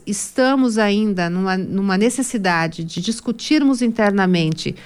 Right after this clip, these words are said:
o mapeamento e a organização e distribuição dos nossos, é, técnicos, né, e dos operacionais. Então, a composição da equipe, ela é um desafio.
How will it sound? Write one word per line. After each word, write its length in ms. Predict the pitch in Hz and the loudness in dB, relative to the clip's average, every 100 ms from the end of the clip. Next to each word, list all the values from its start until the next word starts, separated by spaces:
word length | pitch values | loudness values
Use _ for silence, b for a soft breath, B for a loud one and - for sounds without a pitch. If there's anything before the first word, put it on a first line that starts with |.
| B B | B B
o 60 | - | 0
mapeamento 880 | 202 220 233 233 220 196 185 185 175 | 2 2 2 2 4 2 2 0 0
e 60 | 185 | 2
a 100 | 190 | 2
organização 1000 | 220 220 208 214 202 208 - 220 226 | 0 0 0 0 0 -2 0 0 2
e 60 | 233 | 2
distribuição 720 | 214 220 220 202 208 - 190 | 0 -4 -2 -2 -2 -2 0
dos 160 | 185 185 | 0 0
nossos, 760 | 190 175 180 - 170 - - B B B | 2 2 0 -4 -4 -4 -10 B B B
é, 380 | - 170 156 139 - | 0 2 2 0 -2
técnicos, 880 | 233 226 233 247 247 - 254 247 - | 0 0 0 -2 -2 -4 -4 -6 -8
né, 280 | 175 190 180 | -2 0 0
e 160 | 190 208 | 0 0
dos 240 | 208 202 | -2 -2
operacionais. 960 | 202 190 175 180 175 165 180 220 233 - B B | -2 0 -2 -2 -2 0 2 0 -2 -12 B B
Então, 220 | 214 202 | -2 -2
a 160 | - 180 | 0 -2
composição 720 | 185 302 302 277 233 226 233 | 0 -2 0 0 0 -2 0
da 120 | 214 | 0
equipe, 500 | 190 185 233 233 254 - | 0 -2 -6 -6 -8 -4
ela 320 | 202 208 214 | -2 0 0
é 240 | 208 208 | 2 2
um 100 | 208 | 0
desafio. 600 | 214 208 220 220 - 151 | -2 -2 -4 -4 -4 -6